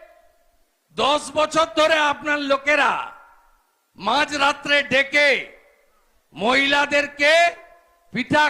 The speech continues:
খাওয়ার নাম করে কি কি করেছে, মহিলারা গোটা ভারতবর্ষকে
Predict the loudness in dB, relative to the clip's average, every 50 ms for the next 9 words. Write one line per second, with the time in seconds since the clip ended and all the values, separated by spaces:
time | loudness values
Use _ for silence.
0 | 0 0 0 2 2 2 2 0 -2 -4 -4 -4 -4 -4 -6 -8 -6 -2 -2 0
1 | 0 0 0 -2 -6 -12 -20 -20 _ _ _ _ _ _ _ -16 -16 -16 -14 _
2 | -12 -12 -10 -10 -8 -4 -2 0 0 -2 -2 -4 -10 -12 -12 -14 -16 -20 _ _
3 | _ _ _ _ _ _ _ _ -12 -8 -6 -4 -4 -2 -2 0 0 0 2 2
4 | 2 2 2 0 0 -2 -6 -12 -20 -20 _ _ _ -8 -6 -6 -4 -2 0 0
5 | 0 0 -2 -6 -6 -2 -2 0 0 0 -2 -2 -2 -4 -4 -4 -4 -4 -6 -6
6 | -4 -4 -4